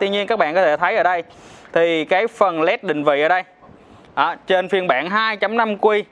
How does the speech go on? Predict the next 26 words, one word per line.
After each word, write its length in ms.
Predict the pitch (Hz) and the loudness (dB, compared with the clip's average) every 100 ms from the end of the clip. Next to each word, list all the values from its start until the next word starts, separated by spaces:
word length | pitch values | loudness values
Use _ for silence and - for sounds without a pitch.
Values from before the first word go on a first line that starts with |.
| - - - - | -18 -20 -20 -4
thì 360 | 180 185 170 | 0 0 0
mới 200 | 151 175 | 0 -2
có 120 | 196 214 | 0 -2
cái 100 | 240 | 0
phần 420 | 220 175 151 156 | 0 0 -2 0
đèn 200 | 156 147 | -2 0
led 240 | 156 226 226 | 0 0 -2
định 260 | 170 147 | -2 0
vị 220 | 143 139 139 - | 0 0 -2 -2
chữ 320 | 139 151 180 | 0 2 2
L 160 | 180 175 | 2 2
ở 180 | 160 | 2
đây 120 | 156 170 | 0 -2
nha 80 | |
các 60 | 208 | 0
bạn. 180 | 208 139 - - - - - - | 0 0 -10 -20 -20 -20 -8 -2
Và 340 | 143 175 170 - - - | 2 2 0 -10 -14 -4
mình 200 | 160 147 | -4 -2
sẽ 240 | 143 143 | -2 -2
sang 460 | 170 196 202 208 196 - - - - - - | 0 -2 0 -2 -6 -12 -20 -20 -20 -14 -4
cái 120 | 190 | 0
mẫu 260 | 170 147 196 | 2 2 0
hai 500 | 190 202 202 190 196 - | 0 0 0 -2 -6 -2
chấm 280 | 185 202 254 | -2 0 -4
không 300 | - 190 | -2 -2
G 60 | 185 | 0